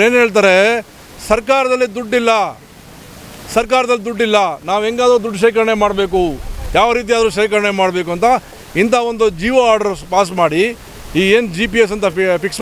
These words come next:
ಮಾಡಿ ಈ ಥರ ಮಾಡ್ತಾರೆ. ಜಿ ಪಿ ಎಸ್ಸು ನಮ್ಮ ಟಿಪ್ಪರ್ಗಳು ಆಗಲಿ, ಈ ಏನು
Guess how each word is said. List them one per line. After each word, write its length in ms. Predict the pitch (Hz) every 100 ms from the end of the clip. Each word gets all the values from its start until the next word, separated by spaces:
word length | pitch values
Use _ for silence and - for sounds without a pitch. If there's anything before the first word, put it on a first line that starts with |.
| 214
ಮಾಡಿ 240 | 180 160 196 220 - - - -
ಈ 40 | 185
ಥರ 140 | 202 202
ಮಾಡ್ತಾರೆ. 260 | 196 185 151 165
ಜಿ 100 | 294 277
ಪಿ 80 | 254
ಎಸ್ಸು 260 | 220 151 226 254 226 - - - - 160
ನಮ್ಮ 120 | 233 196
ಟಿಪ್ಪರ್ಗಳು 460 | 226 - 240 233 226 208
ಆಗಲಿ, 240 | 208 226 202 - - - 175
ಈ 20 | 220 214
ಏನು 140 | 226